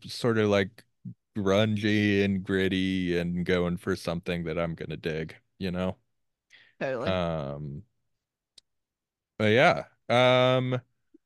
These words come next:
Speaker 1: the French sense of humor in these thirties movies also really stands out to me. So it's this, like, bickering sort of thing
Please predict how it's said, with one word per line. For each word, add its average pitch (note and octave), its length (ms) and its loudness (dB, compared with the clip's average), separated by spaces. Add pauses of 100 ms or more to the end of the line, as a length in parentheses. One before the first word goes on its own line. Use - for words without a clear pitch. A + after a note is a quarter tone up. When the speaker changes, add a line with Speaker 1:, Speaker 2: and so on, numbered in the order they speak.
(140)
Speaker 1:
the B2 100 2
French - 600 0 (120)
sense - 460 2
of B2 120 2
humor G2 640 2
in G2 240 0
these G2 240 -2
thirties F#2+ 460 -2
movies F2 400 -2
also F2 280 -2
really E2 260 -6
stands B1+ 320 -8
out C#2+ 200 -6
to - 120 -18
me. B1 220 -14 (640)
So G#2 600 2 (840)
it's C#3 220 0
this, G#3+ 260 4
like, G3+ 200 6 (320)
bickering D3 600 4
sort D#3 300 0
of D#3 100 0
thing D3 840 0